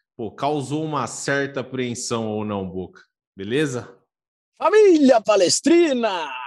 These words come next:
Speaker 2: Quando surge, beleza até demais. Não é pra criticar, não. O Palmeiras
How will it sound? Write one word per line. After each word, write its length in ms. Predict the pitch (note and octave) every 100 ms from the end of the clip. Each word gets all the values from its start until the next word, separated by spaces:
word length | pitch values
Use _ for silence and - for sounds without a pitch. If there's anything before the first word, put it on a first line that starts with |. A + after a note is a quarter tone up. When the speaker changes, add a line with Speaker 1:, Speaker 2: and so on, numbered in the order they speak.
| A#2+
Speaker 2:
Quando 240 | G#3 G#3+ F#3
surge, 720 | - - B3 C4+ A#3+ F#3+ D#3
beleza 520 | F3 C#4+ E4 F#4 C#4+
até 180 | - C#4
demais. 720 | C#4+ C#4+ A#3+ A#3+ - - C4
Não 220 | G#3+ B3+ C#4+
é 80 |
pra 140 | D#4+ D#4
criticar, 560 | - A#3+ B3 - A#3+
não. 240 | D3+ C3 D#3
O 40 |
Palmeiras 320 | G3+ A3 D4